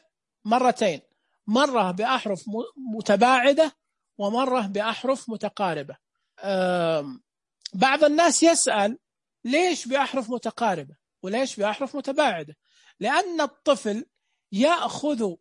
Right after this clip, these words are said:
في مساحة التعرف قدرا كبيرا من المساحة. أنا زمان لما كنت في أولى ابتدائي كنت أقول للمدرس: "أنا ما أقرأ إلا الحروف المتباعدة، الحروف القريبة من بعض هذه ما أعرف أقرأها."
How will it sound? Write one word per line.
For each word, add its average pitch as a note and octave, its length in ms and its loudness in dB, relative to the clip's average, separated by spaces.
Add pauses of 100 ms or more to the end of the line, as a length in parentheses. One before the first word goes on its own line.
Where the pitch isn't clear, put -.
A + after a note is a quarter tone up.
(280)
في B3+ 260 -4
مساحة C4 720 0
التعرف C#4 880 -2 (420)
قدرا B3+ 560 0
كبيرا D4+ 480 2
من C4+ 260 -2
المساحة. A3 800 -2 (440)
أنا C#4+ 140 0
زمان A#3 460 0 (160)
لما F#3+ 180 -6
كنت B3 200 -6
في - 140 -8
أولى A3+ 160 0
ابتدائي E3+ 540 -2 (420)
كنت C4+ 180 -2
أقول D4 400 4
للمدرس: G3 680 0 (120)
"أنا D#4 400 4
ما D4+ 340 2
أقرأ D4 420 2
إلا C#4+ 220 0
الحروف C4+ 640 -4 (100)
المتباعدة، G3+ 760 -2 (480)
الحروف C#4 440 0
القريبة C#4 420 2
من C4 80 0
بعض E4 220 0
هذه C4+ 180 0
ما A#3 120 -2
أعرف F3+ 200 -4
أقرأها." C#3+ 340 -12